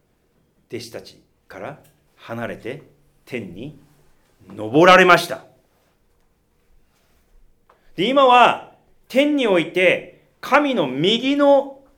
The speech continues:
王座に着座しておられます。ね、この言葉難しいね。あの、私たちの国って、まあ、天皇制があるから、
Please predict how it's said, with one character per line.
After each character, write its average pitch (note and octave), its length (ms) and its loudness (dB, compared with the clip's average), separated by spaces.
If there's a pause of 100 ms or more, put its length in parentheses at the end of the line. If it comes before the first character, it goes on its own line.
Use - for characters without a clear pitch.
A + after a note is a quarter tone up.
(260)
王 C#4+ 320 4
座 B3 160 4
に B3 340 -6 (680)
着 C4 420 -4
座 F#3+ 160 -2
し F#3+ 100 -14
て D3 120 -6
お G2+ 100 -8
ら F#2 100 -12
れ D#2 80 -18
ま - 120 -20
す。 - 180 -20 (1200)
ね、 F#2+ 160 -20
こ F3 120 -18
の F3+ 100 -16
言 F#3 120 -14
葉 F3+ 120 -8
難 C3+ 280 -8
し C#3 140 -14
い G2+ 40 -14
ね。 F#2 280 -18 (180)
あ C3 60 -20
の、 A#2+ 320 -10
私 C#3 240 -6
た - 80 -10
ち C3 140 -16
の G#2 100 -14
国 G#2 200 -18
っ - 20 -20
て、 G2+ 160 -20
ま G#2 420 -12
あ、 - 60 -20 (340)
天 E3+ 220 -4
皇 E3+ 120 -4
制 E3+ 220 -4
が D#3+ 80 2
あ D#3 40 2
る D3 80 -8
か G2 100 -12
ら、 F#2+ 360 -10